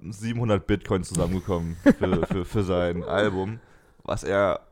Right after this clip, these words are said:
Speaker 1: was er komplett vercheckt hat. <laughs> Also er hat's irgendwann wiedergefunden, so, ach, meine Private Keys und hier ist, ach, siebenhundert Bitcoins für, ach, mein Album letztens. Und aus den damals vierhunderttausend Dollar wurden mittlerweile sieben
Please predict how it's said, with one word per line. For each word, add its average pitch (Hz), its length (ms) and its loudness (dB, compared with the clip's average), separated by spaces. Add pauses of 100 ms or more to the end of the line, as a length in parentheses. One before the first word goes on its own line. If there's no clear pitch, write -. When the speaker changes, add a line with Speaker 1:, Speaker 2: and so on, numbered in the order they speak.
Speaker 1:
was 120 160 -6
er 107 100 -2
komplett 123 380 0
vercheckt - 480 0
hat. 92 320 0
<laughs> 135 40 8 (1040)
Also 98 200 2
er 98 60 4
hat's 107 100 -2
irgendwann 135 340 4
wiedergefunden, 131 640 4
so, 127 480 2
ach, 113 240 2
meine 101 220 0
Private 117 340 6
Keys 117 460 -2
und 92 240 -2
hier 104 180 2
ist, 98 300 -6
ach, 131 140 -2 (140)
siebenhundert 113 380 -4
Bitcoins 98 640 -4
für, 98 320 -6 (180)
ach, 120 140 -12
mein 110 140 -6
Album 117 260 -4
letztens. 98 460 -8 (560)
Und 95 340 -6
aus 101 220 -4
den 90 400 -6
damals 107 840 4
vierhunderttausend 123 880 4
Dollar 104 300 2
wurden 98 180 -2
mittlerweile 95 560 -4
sieben 98 540 -6